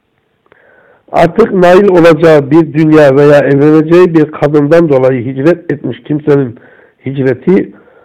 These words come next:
Allah'ın ve Resulünün rızasına değil, hicretinin sebebi olan şeye varıcıdır." Yedinci bab.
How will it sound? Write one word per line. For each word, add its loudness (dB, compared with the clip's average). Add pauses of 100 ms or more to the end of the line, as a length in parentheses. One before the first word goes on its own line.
(180)
Allah'ın 2
ve 2
Resulünün 2
rızasına -2
değil, 0 (600)
hicretinin -2
sebebi 0
olan 0 (120)
şeye 0
varıcıdır." -6 (1600)
Yedinci -2
bab. -4